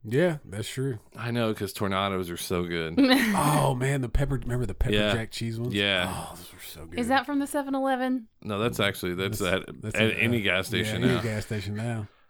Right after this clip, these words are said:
Speaker 2: No, the one I worked at, they had, uh, pizza, they had all kinds of stuff. But, yeah, but
Speaker 3: Mm.
Speaker 2: yeah, like, if I, I was on the road for two years, and you would just, like, here's a card, and it's all free, so you just,
Speaker 1: Yeah.
Speaker 2: well, you went to every restaurant, whatever, and so.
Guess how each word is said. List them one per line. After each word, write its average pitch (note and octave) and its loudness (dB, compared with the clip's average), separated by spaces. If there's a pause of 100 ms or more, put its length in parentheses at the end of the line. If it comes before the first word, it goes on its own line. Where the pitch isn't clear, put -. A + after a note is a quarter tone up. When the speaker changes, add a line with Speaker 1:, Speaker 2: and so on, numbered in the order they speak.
(160)
Speaker 2:
No, D3+ 4
the D#3+ 6
one E3 4
I E3 8
worked D#3+ 6
at, A2+ 4
they C3 4
had, A2 4
uh, F2+ 4
pizza, B2+ 0
they A2 2
had F#2+ 2
all F2+ 0
kinds A2+ -2
of F2+ -4
stuff. - -10 (400)
But, A2 0
yeah, E3+ 2
but A2 0
Speaker 3:
Mm. - 0
Speaker 2:
yeah, D#3+ 2
like, B2 0
if F2 -6 (220)
I, D#2+ -8
I F#2 -2
was A#2+ 2
on A#2 0
the G#2 -4
road A2+ 0
for G#2 -6
two A#2+ -6
years, B2+ -2
and F#2 -8 (440)
you G2+ -6
would G#2+ -4
just, G2+ -8
like, F2+ -8 (1160)
here's G2 -6
a G#2+ -6
card, A2+ 2
and F#2+ -2
it's F#2+ -6
all G#2 4
free, A#2+ -4
so - -10
you F#2 -6
just, G2+ 0 (100)
Speaker 1:
Yeah. - -6
Speaker 2:
well, F#2+ -6
you G#2 -4
went G#2 -6
to D#2 -4
every G2+ -2
restaurant, G2 -4
whatever, G2 -2
and F#2 -10
so. E2+ -4